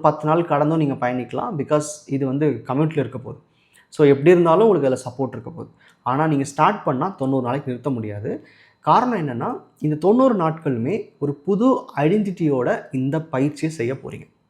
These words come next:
அப்படின்னா ஒரு புது அடையாளத்தை உருவாக்கிப்பீங்க. இது ஏன் பண்றோம் அப்படின்னா, இது வரைக்கும் நம்ம சில விஷயங்களை செஞ்சு செஞ்சு தோத்துட்டே இருக்கோம், முடிக்க முடியாம தோத்துடுறோம், ப்ரொக்ராஸ்டினேட் பண்ணிடுறோம், இல்ல ஏதோ ஒரு காரணத்தினால அது அப்படியே டிராப் ஆயிடுதுன்னு வச்சுப்போமே. நம்ம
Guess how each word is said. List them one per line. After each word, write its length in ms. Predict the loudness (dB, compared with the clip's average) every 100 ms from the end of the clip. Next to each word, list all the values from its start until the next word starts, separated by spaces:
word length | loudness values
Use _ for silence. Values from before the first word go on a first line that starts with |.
| _ _
அப்படின்னா 400 | -2 0 -2 -4 -6 -8 -18 -20 _ -4
ஒரு 200 | 2 4 2
புது 160 | 2 4 6
அடையாளத்தை 420 | 6 4 4 2 2
உருவாக்கிப்பீங்க. 520 | 0 0 -4 -14 -18 _ _ _ _ _ 2
இது 160 | 4 6 4
ஏன் 140 | 2 0
பண்றோம் 280 | -2 -2 -6
அப்படின்னா, 300 | -6 -8 -10 -14 _ _ _ _
இது 180 | 0 4 6
வரைக்கும் 420 | 6 4 2 2 2 0 -4 -12 _ _ 0
நம்ம 280 | 2 4 4 2
சில 140 | 2 0 0
விஷயங்களை 400 | 0 0 0 -2 -2
செஞ்சு 200 | -4 -2
செஞ்சு 200 | -2 -2 2
தோத்துட்டே 360 | 4 4 2 0
இருக்கோம், 260 | 0 -6 -10 0
முடிக்க 220 | 2 4
முடியாம 420 | 2 2 2 0 -4
தோத்துடுறோம், 420 | -6 -6 -8 -8 -6
ப்ரொக்ராஸ்டினேட் 520 | -4 -4 -4 -6 -8 -8
பண்ணிடுறோம், 380 | -8 -8 -8 -4
இல்ல 120 | 0 2
ஏதோ 80 | 2
ஒரு 80 | 0 -2
காரணத்தினால 580 | -4 -4 -8 -8 -8 -8 -8 -10 -8 -4
அது 100 | -2
அப்படியே 220 | 0 -2 0
டிராப் 240 | -2 -2
ஆயிடுதுன்னு 280 | -6 -8 -12
வச்சுப்போமே. 340 | -12 -12 -12 -14 _ _ _ _ _ -6
நம்ம 400 | -2 -2 0